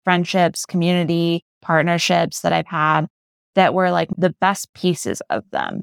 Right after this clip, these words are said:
I just listed them because I feel like if I'm going to call in any of those energies, I have to have a tangible example. That's just the way I am. I have to know it's very Capricorn, very Mercury and Capricorn. I have to have, like, a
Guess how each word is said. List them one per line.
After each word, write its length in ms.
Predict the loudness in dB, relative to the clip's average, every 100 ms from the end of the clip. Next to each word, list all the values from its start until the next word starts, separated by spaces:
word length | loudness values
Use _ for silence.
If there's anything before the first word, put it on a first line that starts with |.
| -12 _
I 80 | 0
just 180 | 0 0
listed 560 | 2 2 0 -2 -2
them 380 | -4 -8 -8 -12 _ _ _ _ _
because 680 | -4 2 2 2 0 -4 -6
I 80 | -4
feel 200 | 0 2
like 160 | 4 2
if 100 | 2
I'm 120 | 2
going 180 | 2 0
to 60 |
call 340 | -2 0 2 4
in 240 | 4 4
any 280 | 6 4 2
of 120 | 0
those 340 | 0 2 0 0
energies, 640 | 2 2 2 2 2 0 -10 _ _ 0
I 80 |
have 160 | 0 2
to 80 | 4
have 240 | 4 4
a 220 | 4 2
tangible 460 | 2 -2 0 0 0
example. 520 | 0 0 -2 0 2
That's 180 | 2 -2
just 160 | -6 -6
the 80 |
way 140 | -4 0
I 100 | 0
am. 420 | -2 -4 0 0
I 60 | 2
have 180 | -2
to 80 | 0
know 460 | 2 4 4 2 0 -6 _ _ _ _ _ _ _
it's 80 | -6
very 160 | -4
Capricorn, 800 | -2 0 0 0 2 2 4 2
very 220 | 2 0 -2 _
Mercury 480 | 0 0 2 2 2
and 100 | 0
Capricorn. 520 | -2 -2 -2 0 2
I 80 | 0
have 100 | -2
to 80 |
have, 220 | 0 0 2
like, 200 | 0
a 80 | 0